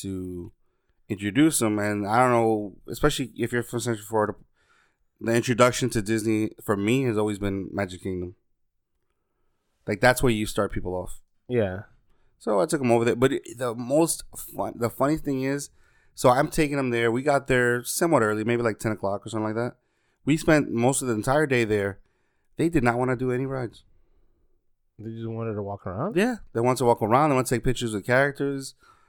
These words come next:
Speaker 1: I'm like, "Are you kidding me?" Like, I mean, don't get me wrong. I, luckily, I, I, I, I have a complimentary tickets or whatever
Speaker 2: Yeah.
Speaker 1: here and there. But, uh, I was like, "Are you," I had to convince them. I was like, "We're gonna do a ride."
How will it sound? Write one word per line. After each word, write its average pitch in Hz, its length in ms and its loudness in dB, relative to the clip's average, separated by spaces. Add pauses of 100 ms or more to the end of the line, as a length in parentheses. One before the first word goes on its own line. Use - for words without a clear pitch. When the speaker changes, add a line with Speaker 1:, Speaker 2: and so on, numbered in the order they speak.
(280)
Speaker 1:
I'm 127 180 2
like, 143 160 2
"Are 113 80 0
you 139 180 -2
kidding 135 380 0
me?" 190 240 -2
Like, 120 420 2 (500)
I 135 60 4
mean, 143 140 6
don't 147 80 4
get 185 100 6
me 147 80 6
wrong. 139 300 4
I, 101 200 -4
luckily, 120 460 -2
I, 110 80 2
I, 104 400 0
I, 101 220 -4 (100)
I 104 100 -4
have 104 280 -4
a 101 200 0
complimentary 104 520 -6
tickets 123 360 -6
or 135 60 -2
whatever 131 180 0
Speaker 2:
Yeah. 117 80 0
Speaker 1:
here 117 80 -2
and 113 80 -4
there. 147 240 -4 (600)
But, 110 240 4
uh, 95 440 0 (460)
I 110 80 -8
was 113 140 -6
like, 104 100 -6
"Are 107 40 -8
you," 113 180 -6
I 127 60 -4
had 127 140 4
to - 60 -6
convince 143 320 2
them. 113 80 0
I 110 60 4
was 117 100 2
like, 117 180 0 (460)
"We're 127 140 4
gonna 165 140 4
do 139 100 4
a 110 60 6
ride." 110 300 0